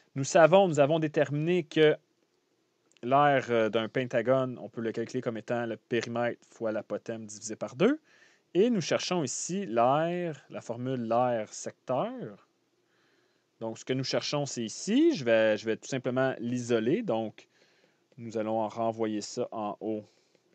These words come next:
Donc, l'aire du secteur, j'envoie ça ici. Ça va être égal à périmètre fois apothème divisé par deux. J'ai envoyé mon L ici. Et j'ai dû diviser par P.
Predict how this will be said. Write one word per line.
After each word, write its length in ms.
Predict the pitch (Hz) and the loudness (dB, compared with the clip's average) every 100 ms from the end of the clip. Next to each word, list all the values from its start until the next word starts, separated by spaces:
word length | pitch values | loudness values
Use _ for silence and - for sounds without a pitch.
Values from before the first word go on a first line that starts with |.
| 127 | _
Donc, 260 | - 101 - _ _ 110 | -18 -16 -18 _ _ -6
l'aire 320 | 113 113 101 | 0 0 0
du 80 | - | -8
secteur, 560 | 107 - 135 180 180 | -12 -6 -4 -2 -4
j'envoie 340 | 123 110 110 101 | -6 -10 -10 -10
ça 140 | 110 | -12
ici. 520 | 101 - 202 233 311 - _ _ _ _ _ _ _ - | -14 -10 -2 0 0 -4 _ _ _ _ _ _ _ -6
Ça 180 | - | 2
va 100 | 143 | 4
être 120 | 123 120 | 4 2
égal 340 | 113 135 127 - | 2 4 2 2
à 260 | 143 135 - _ _ _ _ _ _ _ _ _ _ | 4 4 2 _ _ _ _ _ _ _ _ _ _
périmètre 680 | 127 120 131 131 123 104 - | -8 -4 0 2 2 0 -4
fois 160 | 117 113 | 0 0
apothème 420 | 117 - 120 113 | 0 -2 -4 -6
divisé 320 | - 104 113 | -12 -10 -6
par 200 | 107 101 | -4 -4
deux. 460 | 123 180 202 226 233 _ 113 | 2 6 6 6 2 _ -8
J'ai 240 | 127 175 | -2 0
envoyé 420 | 160 135 120 127 | 2 2 0 0
mon 200 | 117 107 - | -2 -6 -4
L 240 | 113 107 | -4 -4
ici. 580 | 92 - - 190 208 247 - _ _ _ _ _ _ _ _ _ _ _ _ - | -8 -12 -6 -2 0 -2 -6 _ _ _ _ _ _ _ _ _ _ _ _ 0
Et 180 | 151 180 | 4 6
j'ai 180 | 139 120 | 4 0
dû 140 | 127 | -2
diviser 380 | 147 120 113 151 | -8 -8 -2 0
par 180 | 135 - | 2 0
P. 240 | - 120 | 0 -2